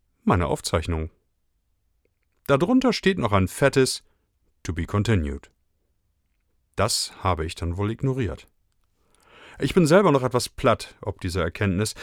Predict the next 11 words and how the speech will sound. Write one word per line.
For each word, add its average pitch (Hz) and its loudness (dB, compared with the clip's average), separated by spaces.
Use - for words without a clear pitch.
und 117 0
weiß 120 4
auch - -6
noch 98 -4
nicht, - -2
wie - -8
es - -10
weitergeht. 85 -6
Ich 110 -2
habe 139 8
noch 117 0